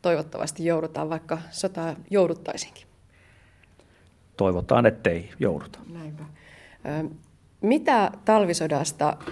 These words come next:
Speaker 1: on vielä tutkimatta? Mitä on sellaista, mitä pitää penkoa seuraavaksi?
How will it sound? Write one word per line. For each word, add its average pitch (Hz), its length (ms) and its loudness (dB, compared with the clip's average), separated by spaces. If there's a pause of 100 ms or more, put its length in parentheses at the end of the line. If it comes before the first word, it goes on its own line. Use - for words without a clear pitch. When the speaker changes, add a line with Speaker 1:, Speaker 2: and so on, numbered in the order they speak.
(140)
Speaker 1:
on 165 440 4
vielä 175 260 2
tutkimatta? 165 720 -4 (100)
Mitä 220 240 0
on 190 120 2
sellaista, 180 440 -2
mitä 156 320 -6
pitää 147 340 -8
penkoa 147 320 -8
seuraavaksi? - 760 -8